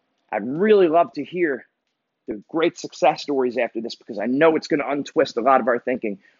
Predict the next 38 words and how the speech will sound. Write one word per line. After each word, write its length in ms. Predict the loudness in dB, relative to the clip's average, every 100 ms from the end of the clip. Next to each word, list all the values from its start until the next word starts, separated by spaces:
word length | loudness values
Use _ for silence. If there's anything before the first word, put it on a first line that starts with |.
| -2
We're 100 | 0
gonna 120 | 2
be 120 | 0
cleaner 480 | -4 0 2 4 2
thinkers, 540 | 0 -2 -2 -6 -8 -14 _ _
purer 400 | 2 4 6 4
thinkers, 480 | 0 0 0 -2 -6 _ _
more 180 | -2 -2
positive, 640 | -2 0 2 2 0 -4 -6 -16 _ -6
more 180 | -4 -4
empowered, 520 | 2 6 6 6 0 _ _ _ _ _ _
and 120 | -6
a 20 | -4
lot 200 | -4 -2
more 160 | -4
creative. 440 | -2 -4 -2 -4 -8 _ _ _ _
'Cause 160 | -12 -8
you 80 | -6
could 160 | -6
see 340 | -6 -6 -6 -8 _ _ _ _ _
a 40 | -8
lot 280 | -2 -2 0
of 60 |
these 180 | 0 0
patterns 380 | 2 2 2 -8
have 100 | -4
happened 380 | -4 -4 -10 -6
for, 180 | -6 -4
they've 280 | -8 -8 -4
gone 240 | -2 0 0
on 220 | 0 -2
for 120 | -6
a 60 | -2
long 260 | 0 -2
time 300 | -2 -2 -2
in 60 | -6
our 140 | -6
life. 140 | -6